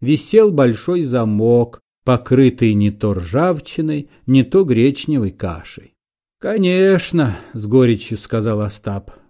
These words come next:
по случаю учёта шницелей столовая закрыта навсегда.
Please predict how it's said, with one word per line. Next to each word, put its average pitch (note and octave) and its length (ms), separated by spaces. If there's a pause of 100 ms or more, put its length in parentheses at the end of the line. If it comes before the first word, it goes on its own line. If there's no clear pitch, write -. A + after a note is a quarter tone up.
(100)
по D#3 140
случаю F3 560
учёта D3 540
шницелей F3 880
столовая D3+ 680
закрыта A#2 680
навсегда. G2+ 1000